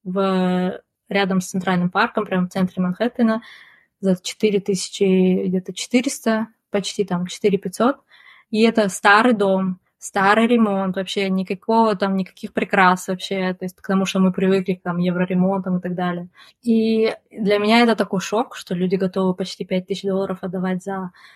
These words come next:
обычную квартиру, практически там не то, что обычную, там прям все старое. <laughs>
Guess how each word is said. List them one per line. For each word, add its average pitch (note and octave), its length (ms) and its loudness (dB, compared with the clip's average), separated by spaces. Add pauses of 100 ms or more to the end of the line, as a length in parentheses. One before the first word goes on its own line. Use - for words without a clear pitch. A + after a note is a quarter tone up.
(140)
обычную A3 560 4
квартиру, A#3+ 560 2
практически G3 600 -6
там F#3 500 -2
не G3+ 80 -4
то, A#3 100 0
что A#3+ 140 -2
обычную, G3 360 -2
там F3 120 -8
прям F3+ 200 -4
все F#3+ 180 -12
старое. G#3 600 2
<laughs> A#3 380 0